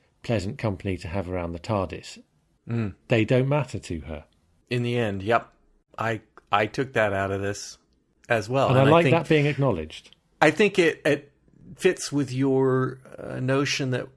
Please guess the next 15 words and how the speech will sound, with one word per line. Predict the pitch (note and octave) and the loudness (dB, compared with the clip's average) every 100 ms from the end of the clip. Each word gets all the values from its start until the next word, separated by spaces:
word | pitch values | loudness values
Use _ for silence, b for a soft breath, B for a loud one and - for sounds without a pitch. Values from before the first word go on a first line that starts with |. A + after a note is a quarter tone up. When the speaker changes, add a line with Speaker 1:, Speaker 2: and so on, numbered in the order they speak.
| _ _ | _ _
Speaker 2:
she's | - - B2+ A2 | -10 -6 -6 -6
being | G#2 B2+ B2 | -6 -4 -4
built | F#2 B2+ B2 | -2 -2 -2
to | - C3 | -6 -6
a | |
big | A2+ C#3 | -4 -4
fall | - F3 D#3+ F2+ | -2 0 0 -4
for | - | -8
this, | G2 - - - _ _ _ _ - B B B B - | -8 -8 -10 -12 _ _ _ _ -20 B B B B -6
<clears throat> | D3+ C#3 - - - | -4 -4 -8 -16 -10
for | A#2+ | -6
her, | G#2 A2 G2+ | -2 -2 -2
for | - A#2 | -2 -2
her | G#2+ G#2 | 0 0
arrogance. | G#2+ G2+ F#2 F#2 E2+ | 0 -2 -2 -6 -8